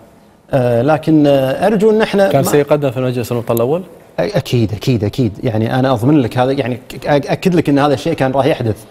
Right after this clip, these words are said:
Speaker 1: آه، احنا أرجو أن ما نحمل أكثر من طاقتنا. احنا <laughs> ك-، كان مجلسنا يقول عدة الأرملة أربع شهور والعشرة أيام ذولي. ما، لا نحاسب على أن قعدنا أربع سنوات.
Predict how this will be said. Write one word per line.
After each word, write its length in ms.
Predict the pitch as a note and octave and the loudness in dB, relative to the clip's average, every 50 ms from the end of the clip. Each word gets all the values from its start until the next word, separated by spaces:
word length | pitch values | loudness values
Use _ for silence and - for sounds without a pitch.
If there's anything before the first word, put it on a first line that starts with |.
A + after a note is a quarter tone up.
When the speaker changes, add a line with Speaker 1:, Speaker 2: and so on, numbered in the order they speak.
| - - - - - - - _ - | -20 -20 -20 -20 -20 -20 -14 _ 0
Speaker 1:
آه، 1040 | C3+ C3 C3 C3 B2+ B2 B2 A#2+ A#2+ A#2+ A#2 A#2 A#2+ B2+ B2+ - - - - - - | 2 2 4 4 2 2 2 0 0 -2 -2 -2 -2 -2 -2 -4 -4 -6 -6 -6 -6
احنا 320 | - - F3+ F3 E3+ - | -4 -2 -2 0 2 2
أرجو 160 | F#3+ F3 D3+ E3+ | 2 2 2 2
أن 120 | F3 E3+ | 2 2
ما 140 | E3 F#3+ F#3+ | 2 2 0
نحمل 460 | F#3 - - F#3 F3+ D#3 C#3+ C#3 C#3+ | 0 -2 -2 -2 0 0 0 0 0
أكثر 280 | D#3+ E3 - - E3 D3 | -2 -4 -4 -2 0 2
من 160 | C#3+ C#3 C#3 | 2 2 2
طاقتنا. 520 | C#3+ D3 C#3 - C#3+ C#3+ - C#3+ C3+ F#3+ - - - - - - - - _ _ - | 0 0 2 2 0 0 0 0 -2 -2 -4 -8 -18 -20 -20 -20 -20 -20 _ _ -6
احنا 200 | - C#3 D3 D3 | -2 -2 -2 -2
<laughs> 40 | - | -4
ك-، 60 | - - - - - - E3 - | -6 -8 -8 -8 -8 -10 -6 -2
كان 160 | - - C#3 | -2 0 2
مجلسنا 360 | C#3+ C3+ C3+ C3+ - C#3 C3+ | 2 0 0 0 0 0 0
يقول 180 | C3 B2+ C#3+ B2+ | 2 2 0 0
عدة 220 | C3+ C#3+ C#3 C3+ - | 0 0 0 0 -2
الأرملة 400 | C#3+ D3 C3 B2+ C3+ C#3 C3 B2 | -2 -2 -2 0 0 0 2 2
أربع 260 | B2+ B2+ B2 C3 C3 B2 | 0 0 0 0 0 -2
شهور 260 | - - D3 C3 A#2+ | -2 -2 -2 0 0
والعشرة 380 | A#2+ A#2 B2+ G2+ A#2 G#2+ - | 0 -2 -2 -2 -2 -2 0
أيام 220 | C3+ C3 C3 B2+ A#2+ | 0 0 2 0 0
ذولي. 300 | C3 C3+ C3 B2 D3 - - - - - - - D4+ | 0 0 2 2 0 -2 -2 -8 -20 -20 -18 -10 -4
ما، 220 | G4 G3+ F3 E3 - | 0 0 0 0 0
لا 160 | D#3 D#3+ - | 0 0 0
نحاسب 440 | A#3+ G3 - G#3 G3+ - - D#3 C3+ | 0 0 0 0 0 0 0 0 0
على 120 | C#3 D3+ | 2 2
أن 180 | D3+ D3 C3 C3+ | 2 2 2 2
قعدنا 240 | C3 C#3+ B2+ C3+ C3+ | 2 2 2 2 0
أربع 200 | C3+ B2+ A#2+ A2 | 2 2 0 0
سنوات. 480 | - C#3 B2+ B2 A#2+ A2+ G2+ - - | 0 -2 -2 0 0 -2 -2 -4 -8